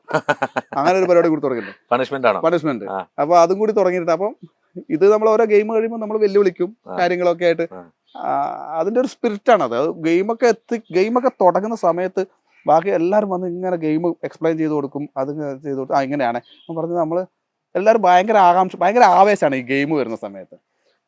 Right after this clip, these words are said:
Speaker 2: ആ ഒരു ആവേശത്തിന്റെ ഒരു പരിണിത ഫലമാണ് ഈ ചാട്ടവാർ അടി.
Speaker 1: അടിയാ.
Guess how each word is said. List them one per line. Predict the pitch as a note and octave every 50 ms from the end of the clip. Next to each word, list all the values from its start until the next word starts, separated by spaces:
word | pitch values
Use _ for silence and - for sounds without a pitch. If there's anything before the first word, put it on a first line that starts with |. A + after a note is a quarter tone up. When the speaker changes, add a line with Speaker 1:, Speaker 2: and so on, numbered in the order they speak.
| -
Speaker 2:
ആ | - D#3+ F3+ G#3 A3+ A3+
ഒരു | A#3 A3+ A#3 A#3
ആവേശത്തിന്റെ | G#3+ G3+ G3+ G#3 G#3 G#3+ G#3 - A3+ - A3 G#3 A3 A3
ഒരു | G#3+ G#3 A3 B3 A3+ F#3 _ _ _ _ _ _ _ _ _ -
പരിണിത | F3 E3+ F3+ F#3 G3+ G3+ G#3 G#3
ഫലമാണ് | - G3 F3+ F#3 G3 G#3+ G#3 E3+ E3 F3+
ഈ | F3+ F3 F3 _ -
ചാട്ടവാർ | E3+ D#3+ E3 F3 - G3+ G3+ G3 F#3 D3+
അടി. | A#2+ A2 A2
Speaker 1:
അടിയാ. | A#2+ A#2 G#2 G2 A#2 A2